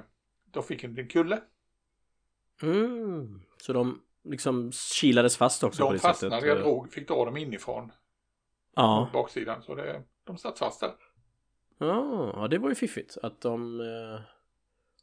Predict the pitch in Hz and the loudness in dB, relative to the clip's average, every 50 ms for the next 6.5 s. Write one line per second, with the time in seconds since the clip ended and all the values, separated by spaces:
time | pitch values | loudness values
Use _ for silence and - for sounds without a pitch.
0 | _ _ - 139 - 127 123 120 135 117 95 - - 160 156 - 170 139 131 95 | _ _ -2 0 4 4 4 6 6 4 4 2 -2 -2 -2 -2 0 0 0 0
1 | - - 165 147 - - 143 127 - - 120 - 139 135 - 170 175 156 127 131 | 2 4 4 4 4 4 0 0 0 0 -2 0 0 0 0 0 0 2 2 0
2 | 120 - - 147 123 104 98 98 101 - - - 151 143 175 165 - 175 156 143 | 0 2 2 4 4 4 2 0 -2 -2 -4 -4 -4 -4 -4 -6 -4 0 0 2
3 | 139 139 143 - 127 127 123 - 117 113 - - - 98 - 214 - - 90 85 | 2 2 2 2 -2 -2 0 -2 -4 -4 -2 0 0 2 2 0 0 -2 -2 -2
4 | 127 180 - _ _ - - - - - - - - - - _ _ _ _ _ | -2 -2 -4 _ _ -14 -8 -4 -2 -2 -2 -4 -8 -10 -14 _ _ _ _ _
5 | _ _ _ _ _ _ _ _ _ _ _ _ _ _ _ _ - - _ - | _ _ _ _ _ _ _ _ _ _ _ _ _ _ _ _ -20 -20 _ -10
6 | - - 185 170 170 170 160 160 - - | -6 -4 -2 0 0 0 -2 -4 -6 -8